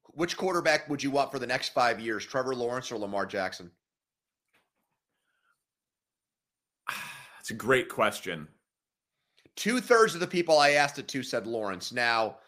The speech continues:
Speaker 1: they had just watched that game, and keep in mind, most of the people who tolerate me or like me are st-, are, are Steelers fans, so they do have a bias, but still.
Speaker 2: That strikes me as a disproportionately high number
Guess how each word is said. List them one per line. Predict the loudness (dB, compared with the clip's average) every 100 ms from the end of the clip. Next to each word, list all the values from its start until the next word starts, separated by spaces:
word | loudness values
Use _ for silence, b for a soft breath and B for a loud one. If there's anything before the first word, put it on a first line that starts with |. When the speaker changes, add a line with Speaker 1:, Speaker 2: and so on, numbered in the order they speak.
| b b
Speaker 1:
they | 2
had | 2
just | 2 0 0
watched | 4 4 4
that | 4 4 4
game, | -2 -2 -4 -10 _ _ _ _ _ -8
and | -4
keep | -4 -2
in | 0
mind, | 2 2 2
most | 2 0
of | 0
the | -2
people | -2 -2 -2
who | -4
tolerate | -2 4 6 6 2 -2
me | -2
or | -2
like | 2 0 0
me | -4 -4
are |
st-, | -4 -8 -14 -10
are, | -8 -4
are | -6
Steelers | -4 -4 -2 -4 -6
fans, | -6 -6 -6 -10 -14 _ _ _ _ _
so | -8
they | -4 -4
do | -4 -2
have | 0 0
a | 0
bias, | 0 2 2 -2 -4 -10 _ _ _ _ _ _ _ _ -10
but | -8
still. | 0 2 2 0 -14 _ _ _ _ _ _ _ _ _ -2
Speaker 2:
That | 0 0
strikes | 0 8 8 8
me | 4 6
as | 6
a | 4 4 0 -6
disproportionately | -2 -2 -4 2 6 8 6 2 0
high | 2 2
number | 2 -4 -4 -6